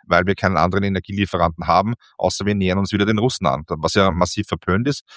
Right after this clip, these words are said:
Da müsste man dann einen politischen Change machen, müsste sagen, „Okay, wir freunden uns wieder mit den Russen an, weil die Amerikaner uns sonst die Lichter abdrehen.“ Was, was gut ist, und ich hab gestern mit einem, mit einem langjährigen Freund, ähm,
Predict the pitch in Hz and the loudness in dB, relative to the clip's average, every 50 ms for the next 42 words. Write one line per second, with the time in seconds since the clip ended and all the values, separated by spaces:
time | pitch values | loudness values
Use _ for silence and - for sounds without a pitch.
0 | - _ _ - 110 113 113 - - 113 110 107 104 101 98 101 101 - 107 98 | -20 _ _ 0 2 2 2 0 0 0 0 2 4 4 4 2 2 2 2 2
1 | 101 95 107 98 - 92 82 - 95 131 147 - 147 131 127 - - 120 - - | 2 2 0 0 0 -2 0 0 0 0 0 0 0 0 0 0 -2 -8 -10 -10
2 | _ _ _ - 101 98 - 101 - - 95 92 90 87 - - 107 113 127 - | _ _ _ -2 -2 -2 0 -2 2 2 2 2 2 0 0 2 2 2 2 -2
3 | _ _ _ _ - 95 85 - 98 101 101 101 95 - 104 92 95 92 92 - | _ _ _ _ -8 -8 -2 0 2 2 2 0 0 0 0 0 2 0 0 0
4 | 92 90 92 113 - - 120 117 107 98 90 90 87 87 90 87 85 - - 85 | -2 0 0 -2 -2 2 2 2 4 4 2 2 2 2 2 2 2 2 0 0
5 | 90 92 90 95 - - 92 87 - - 95 101 107 - - 117 98 98 - - | 2 0 -2 -2 -4 -6 -6 -6 -4 -4 -4 -4 -4 0 2 4 4 4 2 -2
6 | 104 101 101 101 - _ _ _ - - - _ _ _ _ _ _ _ _ _ | -2 -2 -2 -2 -6 _ _ _ -20 -20 -20 _ _ _ _ _ _ _ _ _
7 | _ _ _ _ _ _ _ _ _ _ _ _ _ _ _ _ _ _ _ _ | _ _ _ _ _ _ _ _ _ _ _ _ _ _ _ _ _ _ _ _
8 | - 135 131 120 - - - 127 127 - - 139 156 196 180 190 185 - - 143 | 0 2 2 2 0 -6 0 0 0 0 2 2 2 2 4 4 2 2 2 0
9 | 135 - - - - 135 123 - 139 123 120 117 117 117 120 120 113 117 113 113 | -2 -2 -2 2 2 2 2 2 0 0 2 2 2 0 0 0 -2 -2 -2 0
10 | 110 110 107 92 92 98 98 113 120 117 107 113 110 107 - - 110 92 101 120 | 0 0 -2 0 2 2 4 4 4 2 2 2 0 -4 -2 0 2 2 2 2
11 | - - - 98 104 107 110 113 107 | -2 -6 -4 -2 -2 -2 -2 -4 -8